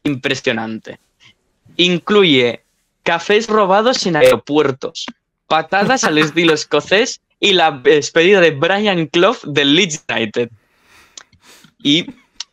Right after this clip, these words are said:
porque yo estaba buscando ahí cu-, da-, datos sobre Billy Bremner y me salió esta pelea y me pareció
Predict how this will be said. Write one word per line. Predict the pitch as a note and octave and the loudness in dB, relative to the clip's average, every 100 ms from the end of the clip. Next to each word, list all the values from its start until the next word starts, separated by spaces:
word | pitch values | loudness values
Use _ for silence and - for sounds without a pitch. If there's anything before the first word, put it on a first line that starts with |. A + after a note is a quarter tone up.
| _ | _
porque | D3 C#3 C3 | -2 0 -2
yo | D3 | -2
estaba | D#3 F3+ E3 | -2 0 0
buscando | D3+ D3 D#3 D#3 D3 | 0 -4 -4 0 2
ahí | D#3 B2+ - | 2 0 -6
cu-, | C3 | -10
da-, | C3+ B2 A#2+ - | -6 -4 -4 -4
datos | C#3+ F3 F3 B2 | -4 -4 -2 -4
sobre | - A#2 A2+ | -2 0 0
Billy | A2+ B2 C#3+ D3+ | -2 -2 0 0
Bremner | C#3+ D#3 D#3 F#3 - | 0 -2 -2 -4 -4
y | C3+ | -4
me | C3+ | -4
salió | B2 C3 C#3 | -4 -2 0
esta | F3 - C3+ | -2 -2 -2
pelea | B2+ C#3+ F#3 | 0 2 2
y | |
me | B2+ | 0
pareció | A2+ A2+ - E3 | -2 -4 -2 -2